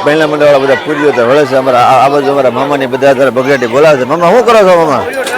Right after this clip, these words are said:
પૂરીઓ તળવાના તેલ બેલ મૂકી દીધું છે. અમારા વિજયભાઈની ભાઈ બધા સેવા છે ભાઈ, જોરદાર બધાને. અમારા આ બાજુ રાહુલભાઈ ને સંજયભાઈ ને બધા બગડાટી બોલાવે છે. આ બાજુ પણ આમાં ગોટીઓ પણ already કમ્પ્લીટ થઈ ગઈ છે.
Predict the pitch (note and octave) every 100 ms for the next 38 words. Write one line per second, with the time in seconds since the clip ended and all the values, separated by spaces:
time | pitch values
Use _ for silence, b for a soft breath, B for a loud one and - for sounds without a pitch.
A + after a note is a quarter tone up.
0 | B3+ A3+ A#3 A#3+ A#3 A3 G#3+ - E3+ E3+
1 | D3 D#3+ D#3+ D3+ C#3 D#3 D3+ D3 C3+ D3+
2 | D#3+ D3+ D3 B2+ A#2+ C#3 C3+ C3+ C3+ B2+
3 | B2+ A#2 B2+ B2+ - C3 C3 A#2 D3 D3
4 | A2+ A#2+ A#2+ A#2+ A2+ A2+ A2+ A2+ A2 A2
5 | A2 G#2+ F#2+ - - - - - - B2+
6 | D3 C3 C#3 B2 C3 C#3+ C#3 C3+ C3 B2
7 | B2 B2+ C3 A2+ A#2+ D3+ C#3 A#2 C3 C#3
8 | C#3+ C#3+ C3 C3+ C#3 B2 C#3+ C3+ C#3+ C3
9 | B2+ C#3 C3 A#2+ C3 B2+ G#2+ B2+ D3 C#3
10 | A#2+